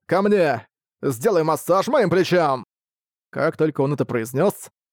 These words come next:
из толпы солдат выбежал испуганный юноша. Он встал позади человека и принялся щипать его плечи, улыбаясь. «Капитан, как вам такой темп? Подходит?» «А, неплохо. Из всей вашей группы новичков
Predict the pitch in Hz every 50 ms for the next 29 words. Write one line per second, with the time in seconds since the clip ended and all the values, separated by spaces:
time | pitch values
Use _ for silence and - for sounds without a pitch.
0 | _ _ _ _ - - 131 123 - 147 147 151 - 349 - - 143 131 120 156
1 | - - 127 175 214 185 127 135 135 131 147 - - - 147 135 120 117 113 175
2 | 240 208 147 - - 147 139 135 131 - - _ _ _ _ _ _ _ - -
3 | 120 156 180 185 151 - - - 165 165 139 131 123 117 135 135 165 - - 135
4 | 123 123 135 214 220 - 156 143 139 113 - _ _ _ _ _ - 294 311 277
5 | 190 156 139 135 120 120 - - 269 180 - - - 127 - 165 - 143 127 123
6 | 120 - 160 175 - - 147 135 131 131 117 139 135 107 85 73 - - - -
7 | _ _ _ _ _ _ _ _ _ _ _ _ _ _ - - 147 127 165 151
8 | 160 - 156 151 156 185 226 214 - _ _ - - - - - 190 180 277 269
9 | - - 160 - 156 - 175 147 - 156 185 220 - - _ _ _ _ - 180
10 | 170 - 262 339 359 - - - - _ _ _ _ _ _ _ _ - 135 147
11 | 160 170 160 123 - - _ _ - 117 139 185 214 147 170 208 214 180 160 -
12 | 156 131 117 101 - - _ _ _ - - - - - 302 269 185 143 - -
13 | - 226 208 170 165 170 156 - 160 143 180 214 135 156 151 151 151 151 - -
14 | - 240 220 160 - - -